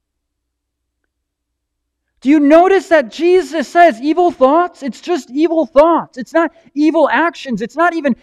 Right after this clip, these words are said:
evil words. It's evil thoughts that arise from the heart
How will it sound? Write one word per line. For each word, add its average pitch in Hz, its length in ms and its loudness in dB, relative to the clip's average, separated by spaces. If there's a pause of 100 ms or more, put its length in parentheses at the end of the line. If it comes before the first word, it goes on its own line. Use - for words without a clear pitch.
(140)
evil 302 400 0
words. 311 420 -2
It's 240 140 -12 (160)
evil 330 420 0
thoughts 302 600 -2
that 240 140 0
arise 269 600 0
from 269 180 -2
the 220 140 2
heart 311 340 2